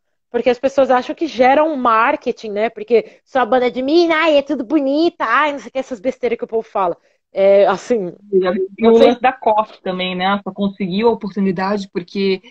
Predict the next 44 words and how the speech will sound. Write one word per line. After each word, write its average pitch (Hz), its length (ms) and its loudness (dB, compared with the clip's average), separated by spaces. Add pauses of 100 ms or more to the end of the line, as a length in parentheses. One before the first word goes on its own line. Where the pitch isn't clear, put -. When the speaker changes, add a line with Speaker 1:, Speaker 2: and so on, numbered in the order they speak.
(120)
Speaker 2:
é - 80 -2
Speaker 1:
Porque - 0 -
Speaker 2:
minoria 202 580 4
e 202 100 -2
tem 208 140 -4
a 196 120 -6
cota 208 360 -8
de 185 120 -12
minoria 202 640 0
por 208 160 -14
ser 202 160 -10
mulher 196 760 0
também, 208 560 -4
aí 196 120 -4
tem 202 180 -6
tudo 202 240 -12
Speaker 1:
Hum. 202 60 -8
Speaker 2:
isso. 220 400 -4
Eu - 40 -20
falo, 208 200 -10
Speaker 1:
Na, 214 280 2
Speaker 2:
"Mano, 190 320 -8
não, 196 600 -10 (120)
Speaker 1:
na 185 160 -2
Speaker 2:
não." - 0 -
Speaker 1:
verdade, 202 840 2 (160)
assim, 190 500 -2 (200)
entrando 208 460 2
mais 220 280 2
profundamente, 208 960 -2
já 233 300 0
ouvi 262 340 -2
muito 320 520 2
pior 320 400 0
que 466 260 -6
isso, 226 320 -6
né? 196 200 -6 (380)
É, 214 240 -2
em 262 180 0
Speaker 2:
Ah, 269 100 -4
eu 302 40 2
Speaker 1:
casos 339 240 0
Speaker 2:
imagino. - 20 -10
Speaker 1:
mais, 285 360 0